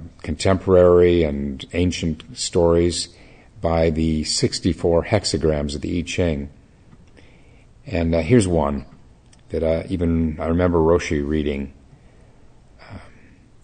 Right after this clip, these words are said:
it's a Nigerian folk tale.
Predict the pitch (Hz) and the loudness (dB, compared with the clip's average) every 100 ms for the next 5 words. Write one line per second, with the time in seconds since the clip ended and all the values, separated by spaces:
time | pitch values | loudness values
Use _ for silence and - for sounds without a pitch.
0 | - - - 95 85 78 80 - - - | -16 -10 -2 0 2 0 -6 -18 -20 -20
1 | - - 90 82 76 80 98 95 80 71 | -20 -8 -2 0 0 2 6 6 4 -2
2 | 73 - 101 95 - 76 71 69 | -8 2 2 2 -2 -2 -2 -2